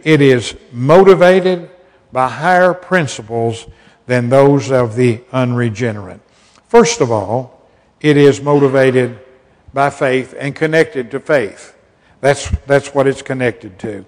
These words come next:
And I want to read these verses in James chapter one. And he says this, "Brethren, count it all joy when you fall into divers temptation."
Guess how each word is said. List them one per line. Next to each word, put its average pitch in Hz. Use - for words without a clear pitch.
And 143
I 170
want 196
to 185
read 185
these 170
verses 143
in 135
James 139
chapter 135
one. 110
And 151
he 156
says 185
this, 123
"Brethren, 220
count 226
it 160
all 135
joy 135
when 143
you 156
fall 165
into 135
divers 147
temptation." 120